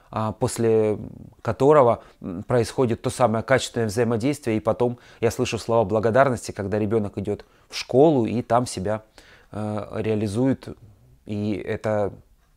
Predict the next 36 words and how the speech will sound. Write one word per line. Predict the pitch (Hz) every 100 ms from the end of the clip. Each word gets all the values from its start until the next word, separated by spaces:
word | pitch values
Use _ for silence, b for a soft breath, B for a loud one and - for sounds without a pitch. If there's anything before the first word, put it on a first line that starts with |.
| _ _ -
маме | 117 117 120
есть | 117 120
с |
чем | - 127
сравнить. | 101 123 120 107 90
Она | 92
помнит, | 98 110 104 -
как | 113
всё | - 117
было, | 110 151 131 - B B
она | 107 107
помнит | 117 113 107
свои | 113 104
переживания, | 107 113 117 151 143 107
и | -
потом | 110 127 113
она | 101
видит, | 98 110 101 b b -
как | 120 110
это | 104
всё | 104 117
происходит, | - 107 - 151 147 104
и |
ей, | 98 117 120 b b b
м, | - 101 101 98
конечно, | 98 98 113 - 104 - b b
приятно, | 113 113 131 107
она | 101
испытывает | 101 - 120 104
благодарность | 90 104 104 95 127 107 - -
и, | 101 101 98 98 b b b b
э, | 90 90 90 92
делится | - 101 107 104 104 104
этим | 95 92 95 _ -
со | - 104
мной, | 92 101